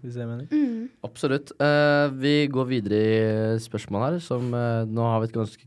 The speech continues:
Speaker 3: kult spørsmål som kan hjelpe våre mannlige lyttere,
Speaker 2: <laughs>
Speaker 3: fordi våre kvinnelige gjester her i vår podcast i dag. Eh, hva er en bra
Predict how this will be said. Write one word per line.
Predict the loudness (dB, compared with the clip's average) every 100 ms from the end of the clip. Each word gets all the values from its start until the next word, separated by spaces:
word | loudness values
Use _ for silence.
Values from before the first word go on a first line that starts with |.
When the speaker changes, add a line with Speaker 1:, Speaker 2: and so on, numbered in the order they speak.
| _
Speaker 3:
kult | -18 -8 -4 -2 -2 -4 -8
spørsmål | -12 -10 -8 -6 -8
som | -6
kan | -4
hjelpe | -2 -2 -2 -8 -6
våre | -2 0 2 2 0 0
mannlige | 0 2 2 0 0 0
lyttere, | 0 -4 -4 -2 -4
Speaker 2:
<laughs> | -10 -4 0 2
Speaker 3:
fordi | 4 4
våre | 4 4 4 2 -4 -20 -16
kvinnelige | 0 2 2 2 4 4
gjester | 2 0 0
her | 2 4
i | 4
vår | 2 2
podcast | 0 -4 0 -2 2
i |
dag. | 0 0 -4 -10 -20 _ _ _ _ 2
Eh, | 4 6 6 6 2 _ _ _ _ _ _ _ _ _ _ _
hva | -8 0 2 2 0 0
er | 2 2 0 -4
en | -6 -4
bra | -4 -2 0 0